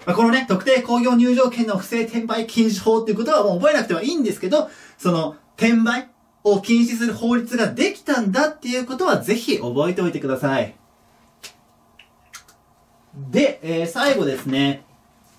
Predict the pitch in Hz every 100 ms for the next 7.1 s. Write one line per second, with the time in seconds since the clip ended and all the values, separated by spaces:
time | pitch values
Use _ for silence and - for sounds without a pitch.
0 | _ - 143 139 160 220 262 277 254 208
1 | 139 - 120 - 214 277 269 247 - -
2 | 202 214 330 320 320 330 254 - 190 226
3 | 277 277 285 277 185 135 - 143 139 139
4 | 117 - - 196 240 302 320 285 285 294
5 | - - - - 113 110 113 117 110 101
6 | 104 110 92 143 208 208 277 - 175 190